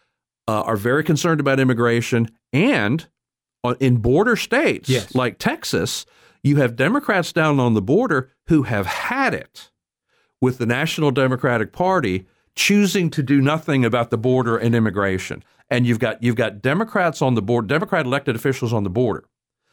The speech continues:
Speaker 1: who are chiding their own national leaders, in some cases who are switching parties.
Speaker 2: Mm-hmm.
Speaker 1: And then you've got voting populations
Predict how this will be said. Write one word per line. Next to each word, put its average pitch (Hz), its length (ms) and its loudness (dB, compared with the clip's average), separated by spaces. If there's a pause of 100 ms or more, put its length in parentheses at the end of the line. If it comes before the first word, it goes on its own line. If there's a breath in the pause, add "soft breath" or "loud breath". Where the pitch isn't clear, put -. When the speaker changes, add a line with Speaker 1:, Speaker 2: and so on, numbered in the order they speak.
(280)
Speaker 1:
who 139 100 2
are 110 100 2
chiding 170 640 0
their 117 160 2
own 139 160 2
national 160 480 0
leaders, 90 480 -4 (200)
in 139 120 2
some 190 220 0
cases 151 360 -2
who 127 100 2
are 92 100 0
switching - 400 -2
parties. 95 600 -4
Speaker 2:
Mm-hmm. 131 300 4
Speaker 1:
And 151 140 0
then 151 100 0
you've 143 160 0
got 139 220 -2
voting 160 480 0
populations 147 1120 -2